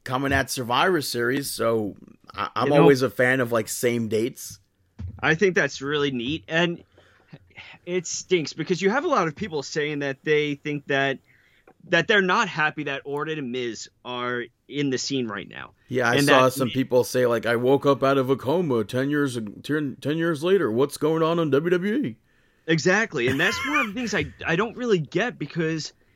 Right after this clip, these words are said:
Speaker 2: they, they're great at what they do.
Speaker 1: Also,
Speaker 2: What,
Speaker 1: it's
Speaker 2: what else do you
Speaker 1: been,
Speaker 2: want
Speaker 1: it,
Speaker 2: them to do?
Speaker 1: like I said, though, it, I,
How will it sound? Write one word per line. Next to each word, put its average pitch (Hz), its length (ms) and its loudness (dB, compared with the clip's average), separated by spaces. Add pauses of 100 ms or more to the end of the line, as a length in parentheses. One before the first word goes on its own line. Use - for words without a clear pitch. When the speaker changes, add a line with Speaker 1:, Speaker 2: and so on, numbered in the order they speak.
(580)
Speaker 2:
they, 202 440 2 (180)
they're 185 440 0
great 151 440 -4
at 196 160 -4
what 160 240 0
they 147 140 -2
do. 120 480 0 (100)
Speaker 1:
Also, 165 460 12
Speaker 2:
What, 135 120 8
Speaker 1:
it's 147 200 6
Speaker 2:
what 247 60 4
else 262 80 6
do 175 60 12
you 175 100 10
Speaker 1:
been, 175 80 4
Speaker 2:
want 208 140 0
Speaker 1:
it, 165 180 6
Speaker 2:
them 165 100 -4
to 151 100 -8
do? - 300 -2
Speaker 1:
like 175 240 6
I 139 140 8
said, 160 400 8
though, 95 340 0 (260)
it, 131 180 -10 (380)
I, 175 320 4